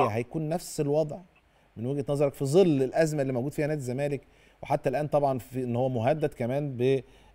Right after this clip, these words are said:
Speaker 2: بوقف القيد بالنسبه له؟
Speaker 1: والله معلش تاني يا فاروق، معلش، معلش، انا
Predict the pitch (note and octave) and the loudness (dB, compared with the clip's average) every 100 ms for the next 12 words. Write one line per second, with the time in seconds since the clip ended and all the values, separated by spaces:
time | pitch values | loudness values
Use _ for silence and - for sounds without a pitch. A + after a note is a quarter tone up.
0 | - A#2 D3 - A#2 G#2+ C3+ B2+ A2+ A2+ | -2 2 2 0 -6 -4 -4 -4 -2 -4
1 | G#2 A#2+ B2+ - _ _ _ _ _ _ | -2 -4 -4 -12 _ _ _ _ _ _
2 | _ _ _ _ _ _ _ _ _ _ | _ _ _ _ _ _ _ _ _ _
3 | _ - - D3 F#3+ - D3 D#3 F#3 F#3+ | _ -8 0 6 6 6 2 2 2 2
4 | F#3 E3 D3+ C#3+ C#3+ D#3+ - D3+ C3 - | 2 2 0 2 2 2 -2 -2 -2 -2
5 | - D3 | -2 0